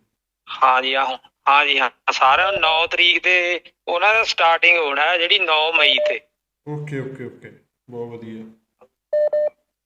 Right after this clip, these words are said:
Speaker 1: ਹਾਂ ਜੀ, ਹਾਂ, ਹੁਣ ਉਹ
Speaker 2: ਹੂੰ।
Speaker 1: ਨੌ ਤੇ ਬਾਅਦ ਜਦ ਮਰਜ਼ੀ ਆ ਲਿਆ, ਜੀ ਚੜਿਆ। ਉਹਨਾਂ ਦੇ ਨਿਕਲੇ ਪੇਪਰ, ਉਹ ਕੂਣੀਆ ਜ਼ਿਲ੍ਹਾ ਤਾਂ, ਜਾਣੀ ਕਿ ਉਹ ਤੇਰੇ ਕਿਧਰੇ ਕੰਮ ਕਰਦੇ ਤੇ।
Speaker 2: ਅੱਛਾ, ਉਹ ਪਹਿਲਾਂ ਵਾਲੇ ਮਾਲਕ ਨੇ ਤਾਂ ਨਹੀਂ ਭਰੇ ਸੀ ਉਹਨਾਂ ਨੇ?
Speaker 1: ਉਹ ਉਸੀ, ਉਸੀ ਮਾਲਕ ਨੇ ਐਂ ਕਹਿ ਦਿੱਤਾ ਤਾ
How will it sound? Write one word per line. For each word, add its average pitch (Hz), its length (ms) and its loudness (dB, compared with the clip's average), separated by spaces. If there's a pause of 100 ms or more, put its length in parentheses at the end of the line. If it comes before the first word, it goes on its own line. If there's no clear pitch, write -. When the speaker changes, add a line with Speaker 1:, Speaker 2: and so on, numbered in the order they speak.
(160)
Speaker 1:
ਹਾਂ 156 280 2
ਜੀ, 151 140 2
ਹਾਂ, 147 140 2
ਹੁਣ 143 120 -2
ਉਹ 156 60 -2
Speaker 2:
ਹੂੰ। 160 80 -2
Speaker 1:
ਨੌ 143 260 0
ਤੇ 151 140 0
ਬਾਅਦ 156 240 -2
ਜਦ 143 160 0
ਮਰਜ਼ੀ 139 420 -2
ਆ 135 100 -2
ਲਿਆ, 135 160 -2
ਜੀ 135 280 -6
ਚੜਿਆ। 139 360 -2
ਉਹਨਾਂ 160 220 -2
ਦੇ 190 100 0
ਨਿਕਲੇ 180 360 -2
ਪੇਪਰ, 190 380 -2
ਉਹ 208 120 -4
ਕੂਣੀਆ 180 460 0
ਜ਼ਿਲ੍ਹਾ 160 280 0
ਤਾਂ, 196 260 -2 (560)
ਜਾਣੀ 160 160 0
ਕਿ 165 80 -4
ਉਹ 196 100 -4
ਤੇਰੇ 175 260 -2
ਕਿਧਰੇ 190 220 -2
ਕੰਮ 143 260 -2
ਕਰਦੇ 117 340 -2
ਤੇ। - 140 -6 (680)
Speaker 2:
ਅੱਛਾ, 147 460 -6
ਉਹ 156 140 -8
ਪਹਿਲਾਂ 175 240 2
ਵਾਲੇ 254 140 2
ਮਾਲਕ 220 320 0
ਨੇ 226 140 0
ਤਾਂ 262 120 0
ਨਹੀਂ 269 120 0
ਭਰੇ 233 260 -2
ਸੀ 220 100 -6
ਉਹਨਾਂ 214 220 -2
ਨੇ? 202 180 -2 (1700)
Speaker 1:
ਉਹ 262 280 -2
ਉਸੀ, 254 220 2
ਉਸੀ 254 200 4
ਮਾਲਕ 233 400 2
ਨੇ 247 160 2
ਐਂ 226 200 6
ਕਹਿ 170 200 4
ਦਿੱਤਾ - 180 -2
ਤਾ 135 260 0